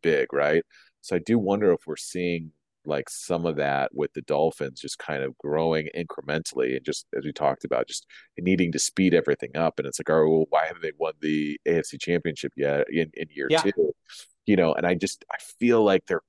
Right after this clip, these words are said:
Speaker 1: they're quite there. I mean, the, everyone knew that it was gonna be super cold in that game, but the run offense couldn't get on track, which is really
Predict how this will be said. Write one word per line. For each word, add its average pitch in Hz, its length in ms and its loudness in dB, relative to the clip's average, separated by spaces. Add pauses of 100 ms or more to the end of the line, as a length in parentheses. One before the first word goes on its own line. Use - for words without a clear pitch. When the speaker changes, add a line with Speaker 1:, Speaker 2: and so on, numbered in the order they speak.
(180)
Speaker 1:
they're 87 160 -4
quite 104 260 -2
there. 98 140 4
I 82 40 4
mean, 90 200 -2 (840)
the, 104 140 0 (120)
everyone 117 280 4
knew 104 140 4
that 90 80 2
it - 80 -2
was - 120 -16
gonna 82 120 -6
be 76 120 -8
super - 500 -4
cold 80 540 2 (440)
in 82 180 0
that 76 140 0
game, 78 220 -4
but - 100 -6 (180)
the 78 140 -2 (160)
run 82 220 4
offense 80 500 0
couldn't 87 340 -2
get 82 140 2
on 73 240 -2
track, 82 520 -2
which 76 180 -6
is 73 160 -6
really 78 480 4